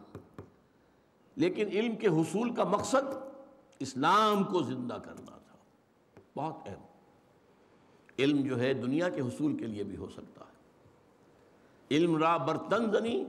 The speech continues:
مارے بہت، علم را بر قلب دل زنی یارے بہت۔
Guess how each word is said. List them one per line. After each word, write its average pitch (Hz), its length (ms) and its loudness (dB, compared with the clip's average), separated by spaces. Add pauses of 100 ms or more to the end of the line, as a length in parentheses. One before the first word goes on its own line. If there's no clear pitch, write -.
(100)
مارے 180 420 4
بہت، 135 300 -2 (1040)
علم 165 280 0
را 151 180 2
بر 123 180 -4 (1040)
قلب 143 460 0
دل 202 200 2
زنی 214 280 0
یارے 123 420 0
بہت۔ - 280 -6